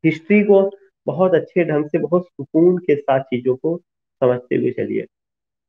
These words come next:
तो ये चीज रहा है एडवर्ड किंग का। Now the next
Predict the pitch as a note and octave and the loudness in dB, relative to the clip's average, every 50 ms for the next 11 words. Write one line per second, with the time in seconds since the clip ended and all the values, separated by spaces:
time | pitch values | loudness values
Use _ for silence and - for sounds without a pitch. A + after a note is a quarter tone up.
0 | _ _ _ D#3 D#3 D#3 D#3 - - F3+ G3+ A3 G#3+ - - E3 D#3+ D3+ C#3 C3 | _ _ _ 6 6 6 6 6 6 6 6 6 4 2 0 0 2 2 2 2
1 | B2+ B2+ C3 C3 C#3 C#3+ - C3 B2 B2 C3+ C#3 C3+ - - - A#2+ A2 A2 A2 | 2 0 0 0 0 2 2 2 2 4 4 4 2 2 0 -4 -4 -2 -2 -4
2 | - A#2 A#2 B2 C3 C3 C3 C#3 C#3+ C#3 C#3 C#3 B2+ B2+ C#3 D#3 D#3+ - | -4 -6 -6 -2 0 2 2 2 2 2 2 2 2 4 4 2 2 0